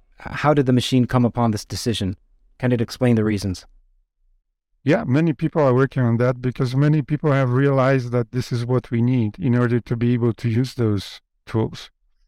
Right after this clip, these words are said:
Speaker 1: And what's that field called or subfield?
Speaker 2: Well, the field I work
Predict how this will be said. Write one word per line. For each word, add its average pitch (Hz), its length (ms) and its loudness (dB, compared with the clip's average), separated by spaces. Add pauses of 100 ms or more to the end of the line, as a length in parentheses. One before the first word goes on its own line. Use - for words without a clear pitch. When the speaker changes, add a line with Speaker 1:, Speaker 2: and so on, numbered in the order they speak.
(760)
Speaker 1:
And 139 120 0
what's 151 200 0
that 143 160 0
field 131 280 2
called 104 520 -2
or 117 100 -2
subfield? 95 600 -2 (1500)
Speaker 2:
Well, 143 240 4
the 143 120 2
field 156 280 2
I 143 200 4
work 139 240 2